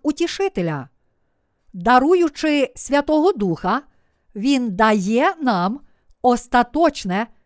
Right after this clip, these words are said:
запевнення того, що ми стали Його дітьми. Він також хоче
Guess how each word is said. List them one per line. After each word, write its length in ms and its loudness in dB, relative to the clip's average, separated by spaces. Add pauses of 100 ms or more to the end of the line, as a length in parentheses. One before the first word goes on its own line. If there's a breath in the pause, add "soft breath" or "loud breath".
(120)
запевнення 880 0
того, 540 0 (400)
що 380 -2
ми 380 0 (100)
стали 800 -2
Його 300 0
дітьми. 480 -6 (920)
Він 400 -2
також 460 0
хоче 600 0